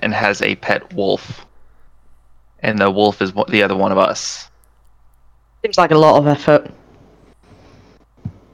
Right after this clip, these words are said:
Speaker 1: But it would look like it's coming from another,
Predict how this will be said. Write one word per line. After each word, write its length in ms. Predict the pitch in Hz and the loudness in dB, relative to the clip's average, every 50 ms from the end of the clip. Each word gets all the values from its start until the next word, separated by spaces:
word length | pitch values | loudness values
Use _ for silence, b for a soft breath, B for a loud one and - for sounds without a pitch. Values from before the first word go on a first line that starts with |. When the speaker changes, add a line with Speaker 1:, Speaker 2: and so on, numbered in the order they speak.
| _ _ _ _ _ _ | _ _ _ _ _ _
Speaker 1:
But 160 | - 113 110 | 0 2 2
it 40 | 107 | 2
would 240 | 107 107 107 - - | 0 -2 -4 -2 -2
look 180 | 117 113 - | -2 0 0
like 160 | - 101 98 - | 0 -2 0 -2
it's 120 | 104 - | -6 -6
coming 260 | - - 113 101 104 | -4 -4 -4 -4 -4
from 200 | 101 - 110 101 | -4 -4 -4 -2
another, 760 | 98 98 101 98 101 98 98 98 98 98 98 101 104 - - | 0 0 2 2 2 2 4 4 4 4 2 2 -2 -4 -12